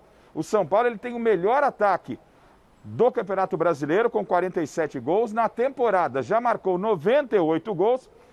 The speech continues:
e está a dois gols de atingir o centésimo. E o que o São Paulo precisa? De dois gols. Se faz uma vitória por dois a zero, vai à finalíssima da Copa do Brasil com cem gols na temporada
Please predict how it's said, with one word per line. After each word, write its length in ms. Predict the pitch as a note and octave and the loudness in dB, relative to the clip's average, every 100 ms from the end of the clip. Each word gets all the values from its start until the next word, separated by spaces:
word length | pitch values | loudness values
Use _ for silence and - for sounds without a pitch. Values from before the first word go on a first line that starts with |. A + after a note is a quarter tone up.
| _ | _
e 140 | F#3 B3 | -6 -2
está 460 | B3 - A3+ B3+ | -2 0 2 2
a 20 | C4 | 0
dois 420 | F#3 C#4 D#4 G#3 | 0 0 -2 0
gols 400 | F#3 A3+ B3+ - - - - | 2 2 0 -10 -20 -20 -16
de 160 | C#3+ A3+ | -2 0
atingir 520 | A#3+ B3+ A#3 F3 B3 | 0 -2 -8 -6 -6
o 40 | |
centésimo. 720 | A#3+ B3+ B3 - G#3 F3 C3+ G2 - - _ - | -6 -6 -2 2 2 2 -6 -12 -18 -20 _ -6
E 160 | F#3+ A#3 | 0 0
o 100 | G3+ | 0
que 160 | C#4+ | -2
o 80 | C#4 - | -2 -2
São 160 | A#3+ G#3 | -2 2
Paulo 220 | A3 G#3+ | 2 0
precisa? 480 | F3+ F3 D4 C4+ - - - | -2 -4 -4 -4 -6 -8 -4
De 80 | C4 | 0
dois 260 | C4+ D4 | 2 2
gols. 320 | A#3+ G#3+ F#3+ - | 2 2 0 -10
Se 180 | - F4 | -4 -4
faz 260 | - A#3+ A3 | 0 0 0
uma 120 | B3 | -6
vitória 320 | A#3 A3 A3 | -2 0 0
por 160 | A3 G#3+ | 0 0
dois 220 | B3 B3 | 0 2
a 80 | A3+ | 0
zero, 360 | G3 A#3 A#3 - - - - | 2 2 0 -6 -20 -20 -8
vai 320 | B2 A3 A#3+ | 0 2 2
à 80 | A3 | 0
finalíssima 580 | G#3 G3+ F#3 G3+ F#3+ F#3+ | -2 -2 -2 -4 -2 0
da 140 | F#3 | 0
Copa 260 | G#3 G3 F#3+ | 0 -2 -2
do 80 | |
Brasil 420 | F#3 E3+ C3 G3+ A#3 | 0 0 -2 -6 -6
com 200 | A3+ F#3+ | -8 -8
cem 340 | - B3 B3 | -2 -2 0
gols 240 | G#3 G#3 | 0 0
na 100 | G3 | 0
temporada 600 | F3+ G3+ G#3+ E3 F#3+ G3+ | -2 -2 0 2 2 0